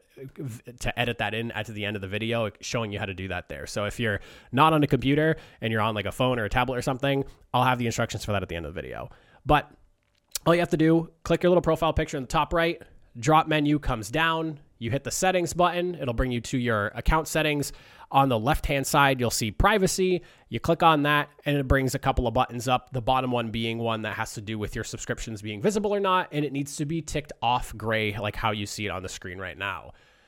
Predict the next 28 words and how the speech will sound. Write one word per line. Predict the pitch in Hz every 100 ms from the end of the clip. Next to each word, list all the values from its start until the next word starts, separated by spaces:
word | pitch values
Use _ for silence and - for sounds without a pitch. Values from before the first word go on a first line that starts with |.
| _
This | 113 185 -
will | 214
allow | 190 170 151
me | 127 143
to | -
see | 165
that | 127
you're | 113 113
actually | 107 - 123
subscri-, | 113 120 113
subscribed | - 113 - 107
to | 95
the |
channel | 92 165 185 185 180 - -
because | 185
I'm | 214 233
not | 240
just | 220
gonna | - 208
give | 156
away | 143 135
my | 127 117
t-shirts | - 107 110 104
to | -
any | 110
Joe | 107 104 98
Schmo. | - 107 90 78 73
So | - 160 156